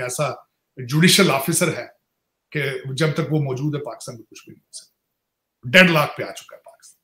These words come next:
तो चले, चीमा साहब, यही होता है। लेकिन फ्रांस के अंदर they are moving towards the next,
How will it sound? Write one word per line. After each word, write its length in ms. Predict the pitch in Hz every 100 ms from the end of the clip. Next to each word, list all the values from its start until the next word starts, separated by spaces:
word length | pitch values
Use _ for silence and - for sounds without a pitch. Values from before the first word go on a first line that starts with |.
| _ _ _ -
तो 60 |
चले, 440 | 185 277 294 - - _ -
चीमा 200 | 226 262
साहब, 180 | 269 233
यही 220 | 202 262
होता 240 | 247 196
है। 100 | 277
लेकिन 220 | 226 - 233
फ्रांस 580 | - - 170 202 254
के 100 | 220
अंदर 280 | 165 151 - 143
they 180 | 196 185
are 220 | 156 156
moving 240 | 190 226 196
towards 280 | 208 196 196
the 140 | 160
next, 240 | 190 196